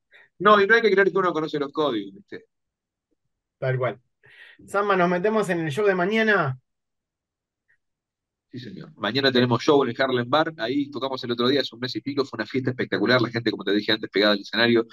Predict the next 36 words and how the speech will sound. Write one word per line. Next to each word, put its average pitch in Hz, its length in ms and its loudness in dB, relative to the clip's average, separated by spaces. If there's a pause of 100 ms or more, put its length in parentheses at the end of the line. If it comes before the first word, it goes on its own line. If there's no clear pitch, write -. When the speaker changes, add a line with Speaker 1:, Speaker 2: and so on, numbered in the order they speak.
(160)
Speaker 1:
se - 140 -10
escucha 127 260 2
bárbaro, 123 320 4
es 113 100 -12
un 113 80 -8
lugar 113 160 0
lindísimo. 120 640 -4 (380)
Después 123 300 4
nos 147 80 0
quedamos 123 260 2
tomando 120 240 -4
cerveza 113 280 0
con 104 120 -6
todo 113 120 2
el 113 60 0
mundo 120 280 0
ahí 110 100 4
en 113 120 0
el 104 140 -4
primer 113 280 2
piso, 131 300 0
así 117 140 -2
que 110 120 2
con 98 180 -6
los 95 80 -10
que 104 100 -6
vayan 120 300 -2
nos 101 80 -14
vamos 101 180 -14
a - 40 -20
comer-, 98 340 -10
a - 60 -16
quedar 107 200 0
conversando, 107 580 0
de 98 100 4
hecho, - 200 -10